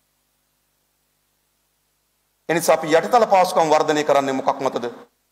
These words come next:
යටිතල පාසුකම් වර්ධනය කරන්නේ එක මොනතරම් අපි හිතන භාණ්ඩ සහ සේවා නිෂ්පාදනයට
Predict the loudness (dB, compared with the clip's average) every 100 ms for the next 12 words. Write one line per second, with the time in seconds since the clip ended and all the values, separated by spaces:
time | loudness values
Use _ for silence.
0 | _ _ _ -2 0 0 2 2 2 0
1 | 0 0 2 0 0 -2 0 0 0 0
2 | 2 0 2 2 2 0 -6 -18 _ _
3 | -2 -2 -2 0 0 2 2 2 2 0
4 | 2 0 0 0 -2 -2 -2 0 0